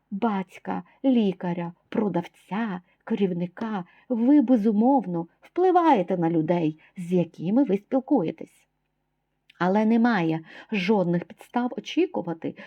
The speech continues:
що ви їх контролюватимете. Те, що робить інша людина, це врешті-решт її відповідальність, а не ваша.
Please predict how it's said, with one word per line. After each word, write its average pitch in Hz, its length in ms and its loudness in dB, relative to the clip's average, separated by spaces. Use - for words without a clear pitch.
що - 260 0
ви 247 160 4
їх 196 300 -2
контролюватимете. 190 1080 -2
Те, 247 260 4
що 202 280 -2
робить 175 380 0
інша 180 420 -2
людина, 170 560 0
це 208 100 0
врешті-решт 185 880 -2
її 165 240 -4
відповідальність, 180 880 -2
а 160 60 -4
не 165 120 -4
ваша. 185 500 -12